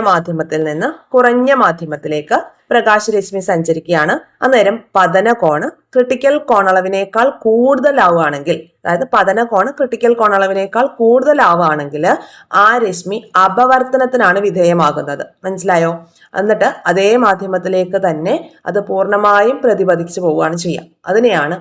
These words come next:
പൂർണ്ണാന്തര പ്രതിപതനം എന്ന് പറയുന്നത്. ഇവിടെ തന്നിട്ടുള്ള ഈ ഒരു ഇമേജ് നോക്കാം. ഇത് നോക്കിക്കഴിയുമ്പോൾ നമുക്ക് പതന കോൺ എന്താണ്, അപവർത്തന കോൺ എന്താണെന്ന്, അതുപോലെ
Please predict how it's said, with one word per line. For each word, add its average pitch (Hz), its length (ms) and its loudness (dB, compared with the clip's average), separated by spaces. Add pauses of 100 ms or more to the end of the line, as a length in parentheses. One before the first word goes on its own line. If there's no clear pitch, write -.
പൂർണ്ണാന്തര 180 540 0
പ്രതിപതനം 160 560 -4
എന്ന് 240 140 0
പറയുന്നത്. 165 200 0 (240)
ഇവിടെ 190 240 -2
തന്നിട്ടുള്ള 190 420 -2
ഈ - 20 0 (100)
ഒരു 180 80 -4
ഇമേജ് 170 360 -4
നോക്കാം. 165 440 -6 (120)
ഇത് 269 140 -4
നോക്കിക്കഴിയുമ്പോൾ 208 600 0
നമുക്ക് 180 300 -8
പതന 185 280 0
കോൺ 185 260 0
എന്താണ്, 160 320 -4 (160)
അപവർത്തന 208 480 2 (100)
കോൺ 165 180 0
എന്താണെന്ന്, 160 440 -4 (320)
അതുപോലെ 208 260 2